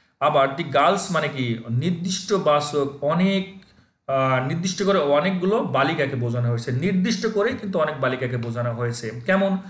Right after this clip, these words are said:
মনে করো তোমার ক্লাসে thirty girls আছে, ত্রিশ জন বালিকা আছে, হয়তো তার মধ্যে একজন কবিতা, ববিতা, আহ, তারপর হচ্ছে শিলা এবং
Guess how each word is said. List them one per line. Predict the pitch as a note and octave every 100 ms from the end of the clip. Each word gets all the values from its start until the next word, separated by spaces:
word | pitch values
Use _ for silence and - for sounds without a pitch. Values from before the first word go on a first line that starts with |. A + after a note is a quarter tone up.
| - -
মনে | F3+ F#3+
করো | E3+
তোমার | E3 D#3 C#3+
ক্লাসে | D3 C3+ C#3 D#3 -
thirty | C#3 C3+ G3+ C4 -
girls | A#2+ B2 A#2 B2
আছে, | A#2 A2+ A#2 A#2
ত্রিশ | F#3 F3+
জন | C#3+ C3+
বালিকা | B2 B2 A#2+ A#2
আছে, | A2+ A#2 A#2 - - -
হয়তো | D3 F3
তার | D#3+ C#3 C#3
মধ্যে | D3 C#3+ C#3+ C#3 C3+
একজন | C3 C3+ C3+
কবিতা, | D#3+ D3 C#3+ C3+
ববিতা, | C3 C#3 D3 C#3 C3
আহ, | B2 - - - - B2+ B2+ B2+ B2+
তারপর | C3 C3 C#3
হচ্ছে | C3+ C3 C3
শিলা | - D#3 D3+ D3
এবং | C3+ C3+ D#3